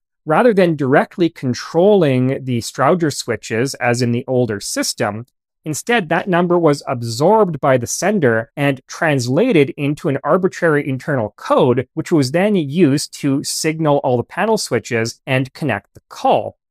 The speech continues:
And then once the sender circuit had set up a certain call, it would then disconnect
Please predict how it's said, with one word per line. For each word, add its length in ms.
And 60
then 160
once 180
the 80
sender 380
circuit 400
had 320
set 400
up 180
a 60
certain 380
call, 440
it 60
would 140
then 200
disconnect 600